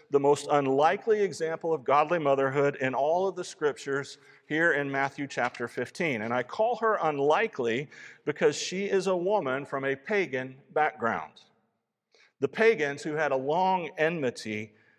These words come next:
with the Jews. She's called in Matthew a Canaanite woman. In Mark, she's called a Syro-Phoenician. Now, the Phoenicians were foreigners who came by sea. When their colonies around the Mediterranean would get too big to sustain the population,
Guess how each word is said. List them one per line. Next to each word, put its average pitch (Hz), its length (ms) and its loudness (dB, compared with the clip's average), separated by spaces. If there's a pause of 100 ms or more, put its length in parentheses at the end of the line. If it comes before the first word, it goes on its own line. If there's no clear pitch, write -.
(120)
with 131 440 0
the 123 100 -4
Jews. 113 640 -6
She's 131 220 -12
called 151 380 2
in 127 180 -6
Matthew 143 440 -4
a 117 40 -2
Canaanite 175 640 -6
woman. 170 300 -6
In 127 280 -10
Mark, 170 440 0 (220)
she's - 280 -8
called 143 420 2
a 113 200 -2
Syro-Phoenician. 147 1400 -2
Now, 113 160 -8
the 117 100 -6
Phoenicians 147 1000 -6 (320)
were 131 180 -2
foreigners 143 760 -2
who 135 120 -10
came 170 360 -8
by 151 200 0
sea. 143 640 -6
When 131 160 -6
their 123 120 -2
colonies 160 540 -2
around 151 220 0
the 147 80 -6
Mediterranean 143 640 -4
would 131 160 -2
get 139 240 -2
too 165 160 -10
big 151 240 0
to 143 80 -20
sustain 143 460 -10
the 147 80 -8
population, 127 760 -4